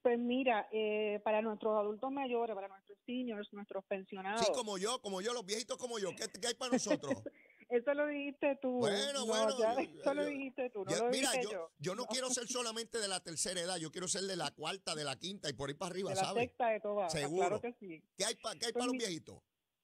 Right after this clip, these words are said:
Speaker 1: no, el gobernador anunció junto al Departamento de Hacienda que ya se han desembolsado más de setenta millones en los pagos correspondientes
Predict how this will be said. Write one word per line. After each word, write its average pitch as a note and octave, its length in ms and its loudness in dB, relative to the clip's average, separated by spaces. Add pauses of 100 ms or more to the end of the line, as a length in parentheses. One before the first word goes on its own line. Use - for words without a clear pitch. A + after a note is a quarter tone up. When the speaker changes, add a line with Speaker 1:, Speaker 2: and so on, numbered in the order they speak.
Speaker 1:
no, A3 340 2
el G3 100 0
gobernador G3+ 520 0
anunció B3 440 -2
junto B3 220 -4
al A#3 80 0
Departamento G#3+ 680 0
de A#3 100 2
Hacienda B3 480 -2
que A3 140 -2
ya F#3 100 0
se - 80 -8
han G#3+ 120 -6
desembolsado G#3+ 920 -4
más G#3 160 -8
de A3+ 120 -4
setenta A3 440 -4
millones A3 440 -6
en G#3+ 100 -2
los G3 160 -4
pagos G3 280 0
correspondientes A3+ 1000 -4